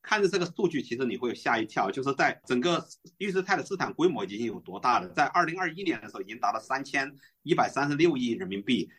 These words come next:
然后在今年二零二三年预计可以达到五千亿人民币这样的市场规模，然后每年大概以百分之三十的速度在增长。而且不光刚才说的是小作坊式的这种外卖企业在做，实际上那些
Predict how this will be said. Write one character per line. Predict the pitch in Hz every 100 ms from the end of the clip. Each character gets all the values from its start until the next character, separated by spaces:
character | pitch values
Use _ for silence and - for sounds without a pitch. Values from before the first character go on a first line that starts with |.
| -
然 | 120
后 | 175
在 | 180 160
今 | 196 202
年 | 143
二 | 127 170
零 | 170
二 | 165
三 | 185 160
年 | 120
预 | 151
计 | 147 127
可 | 123
以 | 123
达 | 110
到 | 123
五 | 117 92
千 | 85 - 131 139
亿 |
人 | 117 101
民 | 107
币 | 120
这 | 120
样 | 113
的 | 104
市 | - 117
场 | 90
规 | - 101
模， | 95 - - -
然 | - 123
后 | 160
每 | 123 104
年 | 113
大 | 123 139
概 | 135
以 | 120
百 | 92 90
分 | 104 -
之 |
三 | 110 127 123
十 | 107
的 |
速 | 107 117
度 | 107
在 | 104
增 | - 147
长。 | - - - -
而 | - 170
且 | 175
不 | - 175
光 | 165 165
刚 | 165
才 | 151
说 | 139 156
的 |
是 | 143 143
小 | 110 98
作 | - 151
坊 | 117 101
式 | - 113
的 | 95 92
这 | 127
种 | 101 87 87 - _
外 | 131 143
卖 | 135
企 | 127 -
业 |
在 | 92 104
做， | 107
实 | - 151
际 | 196
上 | 185 156
那 | 165
些 | 156